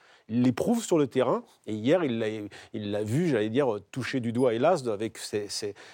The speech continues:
cette cla-, cette, euh, euh, cette claque. Donc, euh,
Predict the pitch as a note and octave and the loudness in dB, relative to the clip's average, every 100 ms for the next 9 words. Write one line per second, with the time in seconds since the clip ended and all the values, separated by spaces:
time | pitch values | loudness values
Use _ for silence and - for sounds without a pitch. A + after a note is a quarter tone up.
0 | - - - G2+ - B2+ D3+ - - A#2+ | -18 -12 -10 -10 -4 0 0 -2 -4 -4
1 | - A2 G#2 G2+ G2 - - A2 G#2 A#2 | -4 -4 -4 -6 -8 -14 -10 -8 -6 -6
2 | - B2 A#2 - - - - D3 D3 D#3 | -4 0 0 -2 -20 -18 -2 0 4 4
3 | C#3+ | 4